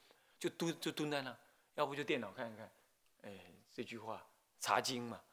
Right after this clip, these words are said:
然后在这三个小时没进展。那每次又这，这一次，因为之前嘛，又遇到这个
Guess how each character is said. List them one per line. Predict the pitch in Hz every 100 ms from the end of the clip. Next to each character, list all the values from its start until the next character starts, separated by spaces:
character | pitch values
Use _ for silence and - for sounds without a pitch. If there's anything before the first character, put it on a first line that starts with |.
| - - _
然 | 107
后 | 107
在 | 104
这 | 117 - - _ -
三 | 226 277
个 |
小 | 269 170
时 | 139
没 | 143 143
进 | - 160 117
展。 | - - - - - -
那 | 196 285
每 | 320 196 180
次 | 311
又 | 285 269 302 - -
这， | 247 262 208 175
这 | -
一 | 269
次， | 202 240
因 | 240
为 | 226
之 | - 220
前 | - 139
嘛， | 151
又 | 165
遇 | 190 185
到 | 175 151
这 | 147
个 | 131